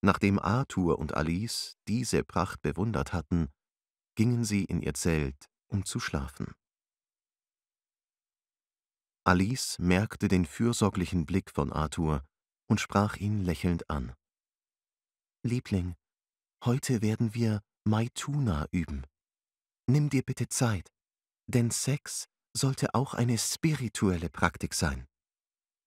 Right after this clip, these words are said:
Arthur sah seine Geliebte mit Zärtlichkeit an und spürte, wie Leidenschaft in seinem Inneren aufflammte und wie ein kraftvoller Strom sexueller Energie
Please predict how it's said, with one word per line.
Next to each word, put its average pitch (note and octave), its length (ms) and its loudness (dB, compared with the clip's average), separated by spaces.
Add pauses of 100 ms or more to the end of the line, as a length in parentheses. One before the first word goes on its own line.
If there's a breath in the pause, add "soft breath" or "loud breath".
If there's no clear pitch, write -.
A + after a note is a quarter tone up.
(1080)
Arthur F#2 580 4 (300)
sah G2+ 240 2
seine G2+ 260 6
Geliebte F#2 520 2
mit E2+ 240 0
Zärtlichkeit E2+ 800 -2
an F#2 300 2 (540)
und A#2+ 140 4
spürte, A2+ 640 0
wie G#2 100 4
Leidenschaft F2+ 840 0
in D#2 120 0
seinem D#2 320 2
Inneren E2 420 4
aufflammte D2+ 760 -2 (360)
und G#2+ 200 4
wie G#2 160 4
ein F#2+ 200 4
kraftvoller G#2+ 760 0
Strom G#2 580 2
sexueller F#2+ 800 2
Energie F2 560 4